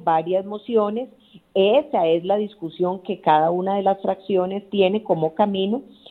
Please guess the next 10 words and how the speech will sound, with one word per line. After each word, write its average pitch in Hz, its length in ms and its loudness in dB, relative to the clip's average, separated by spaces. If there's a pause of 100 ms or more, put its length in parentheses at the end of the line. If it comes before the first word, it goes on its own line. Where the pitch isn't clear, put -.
(220)
y 233 340 2
yo 175 200 6
sí 208 300 0
insisto 226 640 0 (440)
que 196 480 8
ese 220 340 2
es, 220 80 -2
digamos, 220 500 -4
el 175 180 -4
proceso 165 1080 0